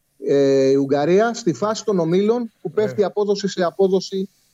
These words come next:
Speaker 1: πέντε.
Speaker 2: Βέβαια, βέβαια. Μπορεί να,
Speaker 1: Δεν
Speaker 2: μπορεί να
Speaker 1: συζητά-
Speaker 2: περάσει κάποιος τρίτος, να πάει στο, να πάει στην επόμενη φάση, να φάει τρία γκολ και να περάσει τους Ούγγρους.
Speaker 1: Ε, βέβαια.
Speaker 2: Όχι, όχι. Ρίσκο μεγάλο. Τσάρλι μου, φιλιά πολλά.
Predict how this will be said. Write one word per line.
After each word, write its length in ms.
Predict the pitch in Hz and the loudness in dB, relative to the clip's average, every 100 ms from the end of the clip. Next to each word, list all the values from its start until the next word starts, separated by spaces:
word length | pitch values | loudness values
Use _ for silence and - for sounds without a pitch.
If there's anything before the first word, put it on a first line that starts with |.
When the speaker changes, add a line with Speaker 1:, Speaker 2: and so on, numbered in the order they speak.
| - | -4
Speaker 1:
πέντε. 380 | 175 127 104 127 | -4 -4 -8 -6
Speaker 2:
Βέβαια, 280 | 160 147 135 | -4 -4 -6
βέβαια. 260 | 160 147 | -6 -4
Μπορεί 180 | 147 185 | -2 0
να, 180 | 190 175 | -2 -4
Speaker 1:
Δεν 220 | 160 202 180 | -2 -2 0
Speaker 2:
μπορεί 140 | 185 | 0
να 60 | 214 | 0
Speaker 1:
συζητά- 60 | 208 | 0
Speaker 2:
περάσει 360 | 226 233 226 | 0 0 0
κάποιος 280 | 233 214 214 | -2 -2 -2
τρίτος, 320 | 220 233 254 | 0 0 0
να 120 | 233 | -2
πάει 120 | 196 233 | -4 -2
στο, 140 | 233 220 208 190 185 - - | 0 0 0 -2 -4 -8 -16
να 120 | 175 | -12
πάει 120 | 170 226 | -6 -4
στην 120 | 220 | -4
επόμενη 240 | 220 220 | -4 -4
φάση, 220 | 190 262 | -2 -2
να 100 | 247 | -2
φάει 160 | 214 247 | 0 0
τρία 280 | 240 240 196 | 2 2 4
γκολ 340 | 180 277 311 - _ _ _ _ | 6 6 4 -6 _ _ _ _
και 120 | - | -4
να 100 | 254 | -2
περάσει 300 | 214 269 254 | 2 2 2
τους 100 | - | -2
Ούγγρους. 380 | 196 147 123 - _ _ _ _ _ _ _ _ _ _ | -4 -6 -8 -14 _ _ _ _ _ _ _ _ _ _
Speaker 1:
Ε, 100 | 147 | -10
βέβαια. 200 | 123 123 | -8 -8
Speaker 2:
Όχι, 260 | 127 165 143 | -6 -6 -6
όχι. 160 | 131 - | -12 -14
Ρίσκο 280 | - 180 - | -10 -8 -8
μεγάλο. 280 | 170 160 131 | -6 -6 -6
Τσάρλι 260 | 120 240 247 | -4 0 0
μου, 240 | 240 151 _ _ _ _ _ | -2 -4 _ _ _ _ _
φιλιά 260 | - 226 226 | -10 -2 -2
πολλά. 280 | 214 175 | -2 -6